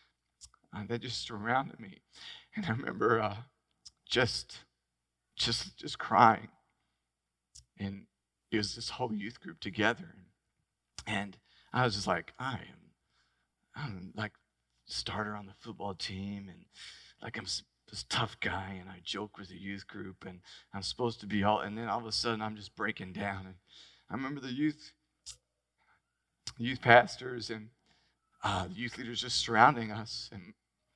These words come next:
me and my sister, and just laying hands on us and just praying.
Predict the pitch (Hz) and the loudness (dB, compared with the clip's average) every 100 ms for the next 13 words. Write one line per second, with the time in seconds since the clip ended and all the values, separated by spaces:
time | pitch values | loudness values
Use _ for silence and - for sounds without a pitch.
0 | - - 123 131 113 110 - 113 - 120 | -8 -2 0 2 2 0 -4 -8 -8 -8
1 | 120 110 110 - _ _ - - - 120 | -8 -12 -14 -16 _ _ -20 -16 -2 0
2 | 117 117 139 139 113 110 101 - 104 _ | 0 0 0 -2 -4 -12 -14 -16 -20 _
3 | 233 - - 120 110 - - - 101 113 | -4 -4 -6 -10 -12 -12 -14 -4 2 2
4 | 104 95 | 0 -8